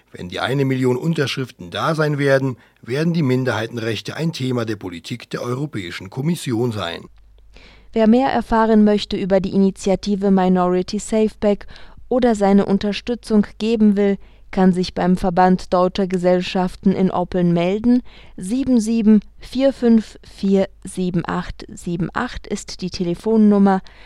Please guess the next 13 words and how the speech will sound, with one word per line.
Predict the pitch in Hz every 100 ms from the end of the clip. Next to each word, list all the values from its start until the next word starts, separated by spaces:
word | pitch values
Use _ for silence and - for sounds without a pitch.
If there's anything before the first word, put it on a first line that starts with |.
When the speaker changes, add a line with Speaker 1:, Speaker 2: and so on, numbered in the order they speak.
| - - -
Speaker 2:
oder | - 214 196
per | - 180 -
E-Mail | 240 240 220 214 -
an | 180 170 - -
M | 240
S | - 214 - -
P | 196 190 - 180
at | 175 - -
V | - - 175 180
D | 180 175
G | 165 156 156
P | - 240 -
L. | 151 143